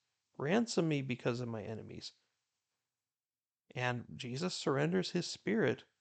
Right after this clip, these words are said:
for the world at that point. And then we also see here as well,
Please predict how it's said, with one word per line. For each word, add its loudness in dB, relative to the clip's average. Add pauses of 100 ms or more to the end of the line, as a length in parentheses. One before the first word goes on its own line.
for -4
the -8
world 0
at -4
that -8
point. -6 (1700)
And 4
then 8
we 8
also 6
see 2 (260)
here 4
as 4
well, 6